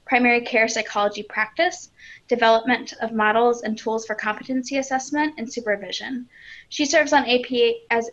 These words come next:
A P A's representative to the National Academy of Medicine's Global Forum on Innovations in Health Professions Education,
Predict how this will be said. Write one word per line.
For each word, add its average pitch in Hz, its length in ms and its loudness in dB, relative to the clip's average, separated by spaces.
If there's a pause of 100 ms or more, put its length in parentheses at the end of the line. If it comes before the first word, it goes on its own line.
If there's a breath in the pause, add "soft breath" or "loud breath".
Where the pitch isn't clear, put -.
A 226 120 0
P 233 200 2
A's 226 160 0
representative 214 560 -2
to - 100 -14
the 214 80 -4
National 208 420 -4
Academy 202 500 -4
of 196 100 -8
Medicine's 202 400 -6
Global 196 300 -6
Forum 220 560 -4
on 214 140 -4
Innovations 208 600 -4
in 202 80 -10
Health 196 260 -8
Professions 190 520 -12
Education, 202 640 -8